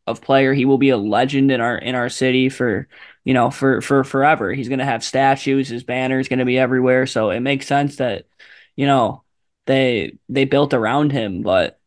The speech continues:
yeah, we're definitely gonna need him to stay healthy throughout the playoffs, uh, because without him, I mean, th-, this, this was a clear showing of what's gonna happen.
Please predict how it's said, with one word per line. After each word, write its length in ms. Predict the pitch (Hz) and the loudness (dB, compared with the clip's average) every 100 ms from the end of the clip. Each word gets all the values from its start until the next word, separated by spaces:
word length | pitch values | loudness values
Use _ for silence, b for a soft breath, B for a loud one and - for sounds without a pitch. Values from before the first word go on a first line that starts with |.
| _ | _
yeah, 260 | 123 131 107 | -2 0 2
we're 160 | 127 | 2
definitely 380 | 135 139 - 139 | 2 2 0 0
gonna 180 | 139 127 | 0 0
need 180 | 120 120 | -4 -4
him 180 | 131 117 | -6 -6
to 60 | |
stay 220 | - 127 | -4 -2
healthy 400 | 127 113 127 123 113 | 0 -2 -2 -4 -6
throughout 400 | 120 117 135 135 | -2 0 0 -2
the 80 | |
playoffs, 640 | 104 107 107 101 104 - - b b b - | -4 -2 0 0 -2 -8 -20 b b b -6
uh, 240 | 117 113 | -2 0
because 320 | 104 120 127 | -2 -2 -2
without 320 | 123 127 135 131 | 0 2 2 0
him, 360 | 143 156 156 - - | 0 0 -2 -6 -8
I 120 | 131 | -6
mean, 180 | 127 123 | -4 -4
th-, 140 | 127 | -4
this, 220 | 131 135 - | -4 -6 -6
this 200 | 117 135 | -4 0
was 160 | 147 139 | 2 0
a 60 | 123 | 0
clear 300 | - 139 131 | 2 4 4
showing 380 | 135 131 113 | 2 0 0
of 100 | 95 | -4
what's 200 | - 107 | -6 -8
gonna 160 | - 104 | -6 -4
happen. 460 | 123 101 101 - | 0 0 -2 -6